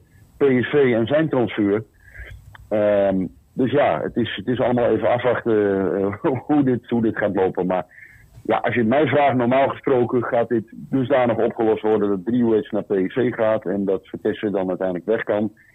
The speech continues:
Tenzij er dus nog een andere kaper op de kust komt, eh, zoals Feyenoord.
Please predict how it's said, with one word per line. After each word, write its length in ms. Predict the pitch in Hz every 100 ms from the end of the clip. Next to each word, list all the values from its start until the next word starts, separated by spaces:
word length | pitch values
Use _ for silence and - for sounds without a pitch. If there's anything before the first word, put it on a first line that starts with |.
| _ _
Tenzij 560 | 226 208 160 143 151 143 _ - - - _
er 100 | 135
dus 120 | 135
nog 140 | 135 123
een 80 |
andere 300 | 123 170 156
kaper 360 | - 151 147 135
op 100 | 135
de 100 | 123
kust 220 | 151 143
komt, 380 | - 143 139 - _ _
eh, 220 | 104 107 95
zoals 260 | 107 95
Feyenoord. 440 | 131 131 127 123